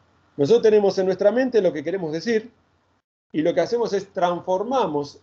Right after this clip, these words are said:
esa, esa, esa idea en algo, eh, que va a ser una variación física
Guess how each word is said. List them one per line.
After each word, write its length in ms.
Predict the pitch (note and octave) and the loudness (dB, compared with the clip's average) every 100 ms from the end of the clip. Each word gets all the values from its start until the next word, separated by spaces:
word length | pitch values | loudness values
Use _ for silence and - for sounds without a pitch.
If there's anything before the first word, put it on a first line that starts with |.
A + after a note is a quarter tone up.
| - | -10
esa, 540 | E3+ F3+ E3 D3+ D3+ _ _ _ _ - | -8 -2 0 0 -2 _ _ _ _ -6
esa, 720 | D3 C#3+ C#3+ C#3 C3+ C#3 C3 | -6 -2 0 2 2 0 -4
esa 220 | C3+ D3+ | -4 -2
idea 520 | D3 G3 B3 G3 G#3+ - _ _ _ _ _ _ | 0 2 4 4 2 -4 _ _ _ _ _ _
en 340 | E3 F3 G3 - | -6 -4 -6 -4
algo, 600 | F3+ G3+ G3 G#3 A3 G#3+ _ _ _ _ _ _ _ - | 0 2 2 2 2 -2 _ _ _ _ _ _ _ -4
eh, 540 | D3 C#3+ C#3 C#3 C3+ - | -2 0 -2 -6 -8 -6
que 360 | D#3+ D#3+ D#3+ C#3+ | -2 -2 -2 -4
va 80 | G3 | -2
a 40 | |
ser 180 | G3 G#3+ | 0 0
una 180 | G#3 G3 | 0 0
variación 640 | F3+ F3 F3 - G3 F3+ | 2 2 0 -2 -2 -4
física 720 | - C#4 C#4 B3+ A#3+ B3 C4 | 0 2 4 2 0 0 0